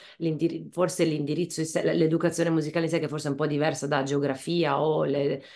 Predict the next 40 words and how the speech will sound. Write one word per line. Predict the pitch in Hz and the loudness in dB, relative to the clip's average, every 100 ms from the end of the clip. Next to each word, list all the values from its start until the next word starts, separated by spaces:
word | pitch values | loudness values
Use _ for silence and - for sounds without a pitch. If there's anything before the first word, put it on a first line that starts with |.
| - | -14
o | - 160 160 165 160 | -4 -2 0 0 0
quello | 165 160 160 | 4 4 4
che | - 143 | 2 0
devi | 143 135 | -2 -4
studiare | - 156 151 | -2 2 4
di | 143 | 4
letteratura | 143 151 151 165 160 | 4 -2 -2 0 0
italiana, | 160 170 151 156 160 - - | 0 0 0 -2 -6 -12 -6
magari | 156 202 202 | 2 6 6
permette | 202 156 135 175 220 - 143 | 6 4 4 4 4 0 -4
proprio | 139 143 - 135 | -2 -4 -2 -2
una, | 143 156 | -2 -2
una | 139 | -4
scelta | 135 156 143 135 | -2 -4 -4 -6
più | 143 | -2
ampia. | 135 131 131 160 | -2 -2 -2 -2
Ecco, | 180 147 143 - - - | 0 -2 -4 -8 -20 -8
a-, | - 214 - | 0 0 2
io | 240 269 277 | 4 4 6
mi | 196 175 | 4 4
ci | 165 | 2
butterei | 165 165 165 165 | 2 2 2 0
a | |
capofitto, | 160 147 143 135 180 170 - 131 127 | 0 -4 -6 -6 -6 -6 -6 -8 -6
sono | 131 135 | -6 -6
sicura | 135 - 160 - | -6 -2 0 0
che | 123 | -2
ognuno | - 139 139 139 | -2 -2 -2 -2
di | 139 | -2
voi | 135 143 147 139 | 0 0 0 -2
partecipanti | 131 123 123 - - 135 135 | -4 -8 -8 -8 -4 -4 -4
lo | 123 | -6
fa, | 120 147 | -4 -4
ci | - | -4
pensa, | 170 139 151 147 | -2 0 0 -4
però | 127 160 170 - - - | 0 2 0 -4 -20 -6
non | 170 180 226 | 2 6 6
dimentichiamocene | 247 220 180 175 160 156 139 | 6 4 2 0 0 -2 -2
mai, | 143 135 127 | 0 0 -2
perché | - - 151 151 | -6 -4 -2 -2